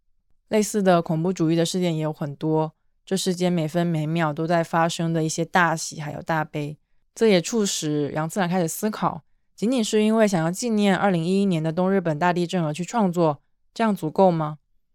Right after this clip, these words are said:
他在自己的音乐创作过程中也有着这样比较混乱的心情。另一方面呢，他有提到自己看到了一些留言说，因为这首歌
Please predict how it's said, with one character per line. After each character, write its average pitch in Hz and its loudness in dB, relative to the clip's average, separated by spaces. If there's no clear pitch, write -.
他 202 -2
在 208 2
自 220 0
己 180 4
的 160 2
音 180 0
乐 202 2
创 196 0
作 190 2
过 190 2
程 156 -2
中 180 -2
也 165 0
有 160 0
着 156 -2
这 185 -2
样 175 0
比 143 -8
较 151 -2
混 208 -2
乱 190 4
的 170 -4
心 170 -4
情。 - -10
另 254 0
一 240 4
方 226 2
面 226 2
呢， 180 4
他 214 2
有 180 4
提 147 -8
到 165 4
自 214 -8
己 185 0
看 220 -2
到 208 8
了 175 4
一 180 0
些 202 0
留 160 4
言 160 0
说， 180 2
因 185 2
为 202 0
这 214 -4
首 156 -2
歌 175 4